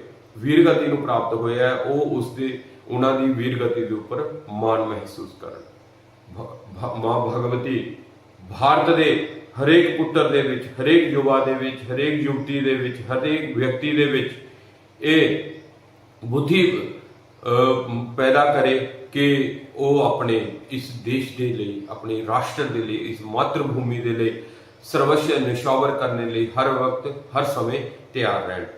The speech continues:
ਮੈਂ ਭਗਵਤੀ ਜੀ ਦੇ ਚਰਨਾਂ ਦੇ ਵਿੱਚ ਇਹੀ ਨਿਵੇਦਨ ਕਰਦਾ ਹੋਇਆ ਤੁਹਾਨੂੰ ਸਾਰਿਆਂ ਨੂੰ ਮਹਾਮਾਈ ਦੇ ਇਹਨਾਂ ਨਵਰਾਤਰਿਆਂ ਦੇ ਉੱਪਰ ਦੁਬਾਰਾ ਤੋਂ ਮਾਂ ਕਾਲ ਰਾਤਰੀ ਦੇ ਇਸ, ਅਹ, ਸਪਤਮੀ ਤਿਥੀ ਦੀ ਕੋਟੀ ਕੋਟੀ ਵਧਾਈ ਦਿੰਦਾ ਹਾਂ ਔਰ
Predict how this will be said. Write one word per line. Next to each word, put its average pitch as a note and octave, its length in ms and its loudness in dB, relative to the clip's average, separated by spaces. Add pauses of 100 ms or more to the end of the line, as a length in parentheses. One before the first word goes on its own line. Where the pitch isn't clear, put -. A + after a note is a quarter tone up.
(300)
ਮੈਂ G#2+ 160 -2
ਭਗਵਤੀ A2+ 500 -2
ਜੀ A#2 160 -8
ਦੇ A2+ 140 0
ਚਰਨਾਂ A2+ 400 -2
ਦੇ A#2 120 -2
ਵਿੱਚ A2+ 200 -2 (400)
ਇਹੀ B2+ 280 2
ਨਿਵੇਦਨ B2 420 2
ਕਰਦਾ A#2+ 300 -2
ਹੋਇਆ A2+ 280 -2
ਤੁਹਾਨੂੰ A2+ 320 -4
ਸਾਰਿਆਂ B2+ 600 2
ਨੂੰ - 280 0 (240)
ਮਹਾਮਾਈ C3+ 500 4
ਦੇ B2 320 0 (240)
ਇਹਨਾਂ C#3 220 2
ਨਵਰਾਤਰਿਆਂ C3 760 4
ਦੇ C3+ 100 2
ਉੱਪਰ A#2 380 -2 (380)
ਦੁਬਾਰਾ D3 480 4
ਤੋਂ B2 340 0
ਮਾਂ B2 220 0
ਕਾਲ B2+ 180 4
ਰਾਤਰੀ B2 420 0
ਦੇ A#2+ 160 -6
ਇਸ, A#2 380 -4
ਅਹ, A#2+ 1000 -2
ਸਪਤਮੀ D3+ 500 0
ਤਿਥੀ C#3+ 400 -2
ਦੀ A#2+ 260 -4 (240)
ਕੋਟੀ D3+ 320 2
ਕੋਟੀ C#3+ 260 2
ਵਧਾਈ B2 380 0
ਦਿੰਦਾ C3 260 0
ਹਾਂ C3+ 560 0
ਔਰ - 500 2